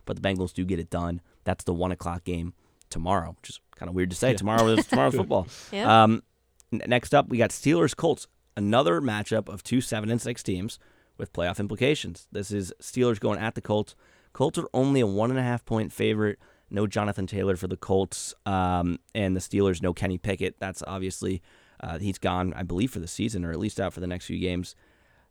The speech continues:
Speaker 1: This is another one where it's like you got two sort of, uh, teams with the quarterbacks they didn't expect to. Colts lost Anthony Richardson a while ago. Steelers without Kenny Pickett, yet here these teams are at seven and six each.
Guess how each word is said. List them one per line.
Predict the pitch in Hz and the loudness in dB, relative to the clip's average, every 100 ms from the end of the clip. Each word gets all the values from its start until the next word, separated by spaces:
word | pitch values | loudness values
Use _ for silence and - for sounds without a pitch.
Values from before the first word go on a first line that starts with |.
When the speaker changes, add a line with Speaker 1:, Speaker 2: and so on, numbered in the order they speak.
| - | -6
Speaker 1:
This | 139 147 | -4 0
is | 147 | 4
another | 135 131 135 | 6 8 8
one | 117 107 | 8 8
where | 104 | 6
it's | 95 | 4
like | 101 98 | 0 2
you | 101 | 0
got | 104 - | 0 0
two | 127 120 117 113 113 107 - - _ - | 4 6 8 8 6 4 0 -10 _ -4
sort | 120 107 | 2 4
of, | 98 92 | 4 2
uh, | 92 90 87 87 - - - - - | 2 2 2 0 -6 -14 -18 -18 -6
teams | 127 123 104 | 2 2 2
with | 101 95 | 0 -2
the | 101 | -4
quarterbacks | - 117 110 104 - | 0 2 4 4 2
they | 107 | -2
didn't | 104 | -2
expect | 98 - 98 - | -2 -2 -2 -2
to. | 85 67 - _ _ - | -6 -8 -18 _ _ -4
Colts | 107 104 | -4 0
lost | 101 101 | 0 2
Anthony | 104 95 98 | 0 0 0
Richardson | 95 92 - 95 | 0 -2 -2 -2
a | |
while | 92 95 92 | 0 -2 -2
ago. | 90 92 87 - _ - | -2 -2 -4 -8 _ -18
Steelers | - 107 101 | -2 0 2
without | 98 95 90 | 0 -2 -2
Kenny | 98 90 | -2 0
Pickett, | 107 95 92 | -2 -2 -2
yet | 101 - | -4 -6
here | - - 120 | -8 -2 0
these | 107 101 | 2 -2
teams | - 101 92 | 0 0 2
are | 117 98 | 4 4
at | 80 | 2
seven | - 95 92 | 0 0 -2
and | 85 | -4
six | 82 82 90 | -6 -6 -6
each. | - - | -8 -12